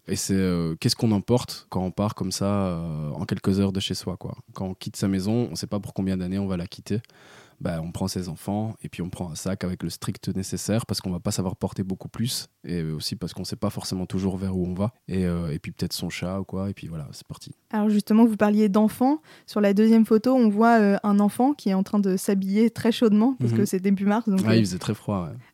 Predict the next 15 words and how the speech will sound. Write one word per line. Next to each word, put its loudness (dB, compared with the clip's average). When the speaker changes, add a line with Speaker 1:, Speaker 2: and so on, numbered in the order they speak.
Speaker 2:
à -2
ce -4
moment-là, 6
euh, -4
vous 0
parliez 2
avec 6
des 6
gens, 6
j'imagine 6
que 6
l'état 2
Speaker 1:
Ouais. 2
Speaker 2:
d'esprit, 2
euh, 6